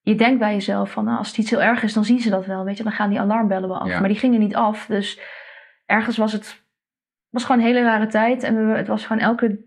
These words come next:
Speaker 1: elke week moest je jezelf weer opladen, want, oh nee, toch niet dat. En wij gingen natuurlijk dingen opzoeken. Dan zei een arts, eh, misschien is het een bepaalde infectie. En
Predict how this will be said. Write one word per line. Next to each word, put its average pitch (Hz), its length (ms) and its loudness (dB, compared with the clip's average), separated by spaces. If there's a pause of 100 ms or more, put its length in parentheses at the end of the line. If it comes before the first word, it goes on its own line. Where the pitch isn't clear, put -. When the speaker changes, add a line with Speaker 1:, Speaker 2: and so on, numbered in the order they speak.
(360)
Speaker 1:
elke 226 260 0
week 196 240 2
moest 202 200 2
je - 60 -2
jezelf 190 260 0
weer 196 80 -2
opladen, 220 440 0
want, 196 280 -4 (380)
oh 247 120 2
nee, 190 140 2
toch 240 220 0
niet 196 180 2
dat. 180 260 -2
En - 80 -6
wij 175 120 -2
gingen 190 220 -2
natuurlijk 185 340 -4
dingen 190 160 0
opzoeken. 202 400 -4
Dan 185 120 -8
zei 185 180 -6
een 196 100 -4
arts, 196 320 -10
eh, 190 240 -6
misschien 190 300 -6
is 196 100 -4
het - 80 -12
een 185 80 -6
bepaalde 180 260 -4
infectie. 202 580 -4
En 190 120 -8